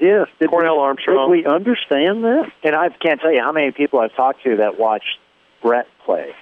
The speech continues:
Speaker 3: that tell me the exact same. He was great, but never could force
Speaker 1: No.
Speaker 3: You just, you can't.
Speaker 1: Dude, I, I, I watched some of the San Francisco-Dallas game last week, and, and the guys on the N F L channel were heaping praise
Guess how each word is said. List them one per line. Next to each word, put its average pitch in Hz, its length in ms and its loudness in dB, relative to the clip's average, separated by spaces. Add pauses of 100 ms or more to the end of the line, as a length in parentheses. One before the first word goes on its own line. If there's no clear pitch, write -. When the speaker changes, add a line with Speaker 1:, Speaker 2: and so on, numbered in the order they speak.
(320)
Speaker 3:
that 127 140 -2
tell - 140 -2
me 107 100 -2
the 104 100 2
exact 104 360 -2
same. 107 100 0
He 123 100 2
was 120 160 2
great, 135 460 -2 (880)
but 117 240 0
never 113 640 -2 (200)
could 113 160 -4
force - 180 -2
Speaker 1:
No. 120 240 0
Speaker 3:
You 190 100 -6
just, 175 180 -2
you 156 120 0
can't. 196 420 -4 (760)
Speaker 1:
Dude, 190 280 2
I, 180 240 0
I, 185 220 0 (240)
I 175 140 2
watched 151 380 0 (120)
some 147 100 0
of 135 100 2
the 117 140 0
San 139 180 0
Francisco-Dallas 127 1000 0
game 110 260 0
last 107 320 0
week, 123 380 2
and, 110 420 0
and 113 260 0
the 107 60 0
guys 127 460 0
on 113 160 0
the 107 120 -2
N 127 140 0
F 120 180 -2
L 127 200 2
channel 101 480 0
were 95 240 -2 (760)
heaping 151 460 0
praise 98 520 0